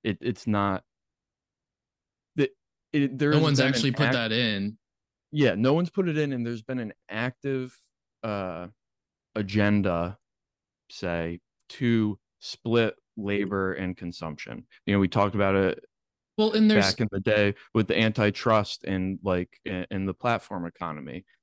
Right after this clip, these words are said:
Speaker 1: you know, uh, there
Speaker 2: But not even that, like, it just, even the self-preservation of it all, like, it's, it's hard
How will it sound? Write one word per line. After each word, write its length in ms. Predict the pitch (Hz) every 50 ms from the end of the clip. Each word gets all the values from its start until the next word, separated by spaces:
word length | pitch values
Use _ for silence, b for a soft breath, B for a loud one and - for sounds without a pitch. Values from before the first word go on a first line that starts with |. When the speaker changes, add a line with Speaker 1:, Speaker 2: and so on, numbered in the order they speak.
| _ _ _
Speaker 1:
you 100 | - 87
know, 180 | 87 80 80 78 - -
uh, 360 | 98 95 82 78 73 67 - - - - - _ _ _ _ _ _
there 200 | - 117 - - - _ _ _ _ _ _ _ _ _ _ _ _ -
Speaker 2:
But 160 | 160 185 175
not 240 | 214 226 226 226 220
even 280 | 202 190 180 165 156
that, 260 | 170 175 170 127 123
like, 200 | 131 135 135 139
it 100 | 147 160
just, 340 | 160 180 185 170 139 135 - -
even 280 | 196 196 202 185 180 165
the 80 | 147
self-preservation 880 | 135 - 180 156 151 143 - 160 151 135 131 123 120 127 131 131 - 123
of 140 | 120 110 110
it 80 | 107 107
all, 180 | 104 104 107
like, 180 | 107 113 117 -
it's, 160 | 139 135 - -
it's 180 | 156 156 143 -
hard 460 | - 170 170 175 175 165 151 135 135